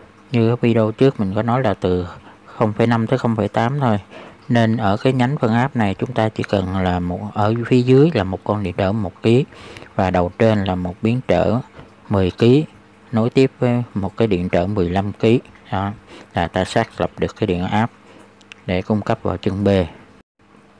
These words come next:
Thì đối với những cái mạch mà các bạn thường thấy ở trên mạng nó tương tự như vậy thì không có con điện trở này nha các bạn.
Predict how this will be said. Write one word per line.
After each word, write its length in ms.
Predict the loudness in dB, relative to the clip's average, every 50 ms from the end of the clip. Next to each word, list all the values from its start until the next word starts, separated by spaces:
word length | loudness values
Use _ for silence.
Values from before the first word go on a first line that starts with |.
| -20 -20 _ _ -20 -20 -20 -20 _ -20 -20 -20 -20 -20 -20 -20 -20 -20 -20 -20 -4 0
Thì 260 | 2 4 4 4 2
đối 200 | 2 2 4 4
với 160 | 4 4 4 4
những 240 | 4 4 2 2
cái 140 | 2 2 2
mạch 180 | 2 2 0 -2 -2
mà 140 | -4 -4
các 200 | -2 -4 -4 -4
bạn 180 | -2 -4 -4 -2
thường 220 | -2 -2 -2 0
thấy 200 | 0 0 0 2
ở 80 | 2 2
trên 220 | 2 2 2 2
mạng 380 | 2 0 0 0 0 0 0 0
nó 80 | 0 2
tương 240 | 2 2 2 2
tự 140 | 0 -2 -2
như 160 | -2 -2 -2
vậy 160 | -2 -4 -4 -4
thì 100 | -2 -4
không 240 | -2 0 0 -2 0 0
có 100 | -2 -2
con 240 | 0 -2 -2 -2
điện 160 | -2 -4 -4 -4
trở 240 | -2 0 0 0
này 180 | 0 -2 -2 -4
nha 120 | -4 -6 -4 -2
các 160 | -2 -2 0
bạn. 160 | -2 -4 -4